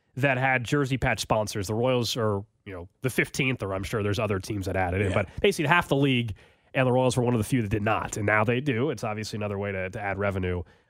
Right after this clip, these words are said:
Speaker 1: Um, the estimation, oh, that's just their social media. Never mind. I was gonna say what they're, they're going through the value of it, but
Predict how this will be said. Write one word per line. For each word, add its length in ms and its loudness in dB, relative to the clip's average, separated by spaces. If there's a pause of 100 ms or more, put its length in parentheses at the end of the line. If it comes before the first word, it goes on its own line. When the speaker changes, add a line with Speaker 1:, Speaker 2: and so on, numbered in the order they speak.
(100)
Speaker 1:
Um, 560 -6 (1200)
the 280 0
estimation, 840 -2
oh, 140 -2
that's 160 -2
just 160 -10
their 100 -12
social 320 -10
media. 320 -14
Never 140 -12
mind. 260 -12
I 80 -10
was 100 -8
gonna 160 -12
say 200 -8
what 180 -10
they're, 180 -8
they're 200 -6
going 200 -6
through 120 -10
the 80 -6
value 340 -4
of 80 -6
it, 100 -8
but 180 -6